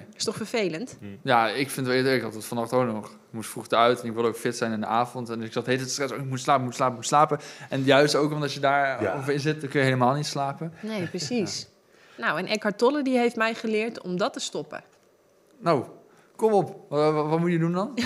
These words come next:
Speaker 1: Nou, alle
Speaker 2: Lezen.
Speaker 3: <laughs> Nou.
Speaker 1: Nee, ik heb vooral naar zijn boeken geluisterd.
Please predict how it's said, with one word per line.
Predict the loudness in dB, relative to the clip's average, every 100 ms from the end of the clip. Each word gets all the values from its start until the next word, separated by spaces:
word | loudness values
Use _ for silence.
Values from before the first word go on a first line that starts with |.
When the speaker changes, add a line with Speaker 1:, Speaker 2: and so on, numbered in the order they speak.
| -4 -8 -10 -8 -8 -10 -12 0
Speaker 1:
Nou, | 4 6
alle | 6
Speaker 2:
Lezen. | 4 0 -2 0 4 4 4 2
Speaker 3:
<laughs> |
Nou. | 2 0 -4 -10 -12 -8 -2
Speaker 1:
Nee, | 0 0
ik | 0
heb | -2
vooral | -2 0 2 2
naar | 0
zijn | 0 0
boeken | 0 -2
geluisterd. | 0 2 2 0 -6 -10 -14